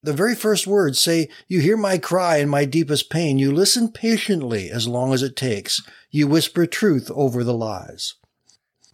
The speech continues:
But after declaring that state that he's in, the chorus of the song is something completely different.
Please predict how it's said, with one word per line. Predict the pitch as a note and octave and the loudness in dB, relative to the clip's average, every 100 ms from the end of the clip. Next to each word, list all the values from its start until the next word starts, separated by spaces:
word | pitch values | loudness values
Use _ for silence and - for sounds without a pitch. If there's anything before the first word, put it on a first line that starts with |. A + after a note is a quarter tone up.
| - | -4
But | C3+ | 0
after | D3+ E3+ D#3+ | 0 0 0
declaring | D3 - E3+ D3 C3+ | -2 0 2 2 2
that | C3+ - | 2 2
state | - - E3+ D3+ | 2 2 0 2
that | C#3+ | 2
he's | C3+ B2+ | 2 2
in, | E3+ D#3 B2+ C3 | 2 2 0 -4
the | - D3+ | -4 -4
chorus | - F#3+ F#3+ E3 | 0 2 2 2
of | D#3+ | 0
the | D3+ | 0
song | - D3 D3+ | 2 2 2
is | D3 | 0
something | - D#3+ D3 C#3 B2+ | 0 0 -2 -2 -2
completely | C#3 C3 D3 C#3 B2+ | -4 -4 -4 -2 -2
different. | A#2+ B2+ A2 F#2+ | -2 -2 -4 -14